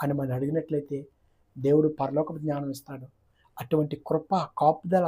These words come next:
సహాయం దేవుడు మనందరికి అనుగ్రహించును గాక. ఆమేన్. పరిశుద్ధుడా, ప్రేమగల తండ్రి, మహిమగల దేవునికి స్తోత్రాలు ప్రభా.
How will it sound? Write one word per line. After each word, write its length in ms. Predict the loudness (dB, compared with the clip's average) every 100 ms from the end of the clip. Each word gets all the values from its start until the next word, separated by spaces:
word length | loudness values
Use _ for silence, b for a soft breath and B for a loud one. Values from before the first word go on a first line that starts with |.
| -2
సహాయం 320 | -6 -2 -2 -2 2
దేవుడు 260 | 2 2 0 -10 _ _ _
మనందరికి 420 | 0 2 0 -2
అనుగ్రహించును 460 | -4 -4 -6 -8 -8
గాక. 200 | -10 -10 -12 -12 _ _ _ -2
ఆమేన్. 360 | -2 0 -6 -10 b b b
పరిశుద్ధుడా, 440 | 0 0 0 4 2 4
ప్రేమగల 320 | 2 4 2
తండ్రి, 220 | 0 0 2
మహిమగల 300 | 2 2 2 0
దేవునికి 240 | -2 -4
స్తోత్రాలు 340 | -4 -4 -6 -8
ప్రభా. 220 | -12 -16